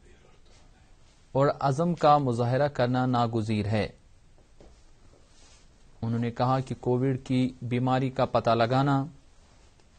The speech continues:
इसका इलाज करना, कोविड के उसूलों पर अमल करना और टीकाकारी की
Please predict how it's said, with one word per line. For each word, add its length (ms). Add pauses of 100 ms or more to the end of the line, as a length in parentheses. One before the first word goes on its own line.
(1400)
इसका 360
इलाज 360
करना, 320 (2250)
कोविड 360
के 260
उसूलों 460
पर 160
अमल 300
करना 340 (2250)
और 260 (140)
टीकाकारी 640
की 280